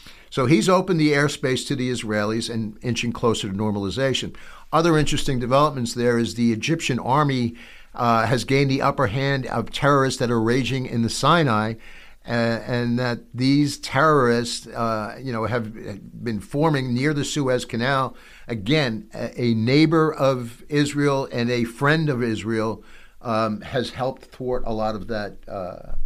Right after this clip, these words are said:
uh, potential of, of, of what's going on. I'm gonna start to zip through some headlines really quickly, but it kinda points to a lot of supporting what, uh, what, you know, some of the things I've talking about.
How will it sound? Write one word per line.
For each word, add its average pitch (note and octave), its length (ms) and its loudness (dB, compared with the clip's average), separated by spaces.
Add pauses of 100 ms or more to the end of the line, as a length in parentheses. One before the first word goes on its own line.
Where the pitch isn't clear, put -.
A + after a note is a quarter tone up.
(500)
uh, G#2 240 -10
potential A2+ 560 -4
of, G2+ 140 -8
of, G#2+ 280 -10
of G#2 120 -8
what's G2+ 200 -8
going F#2+ 260 -6
on. F#2 240 -6 (340)
I'm B2 120 -6
gonna D#3+ 160 2
start E3 280 2
to B2+ 80 2
zip B2 320 0
through D3+ 140 2
some C3 180 0
headlines C3 500 0
really A#2 260 0
quickly, C3 560 6 (340)
but C#3 120 4
it C3 120 -2
kinda D#3 240 4
points C#3+ 440 0
to B2+ 200 0
a - 20 2
lot B2+ 220 2
of A2 140 -2
supporting B2 520 0
what, A2+ 160 0
uh, G#2 100 -4
what, A2 400 -6
you A2 120 -8
know, F#2+ 320 -8
some C3 180 -4
of A2 100 0
the - 60 -12
things G2+ 220 -4
I've G2 140 -8
talking G2 320 -4
about. E2 280 -8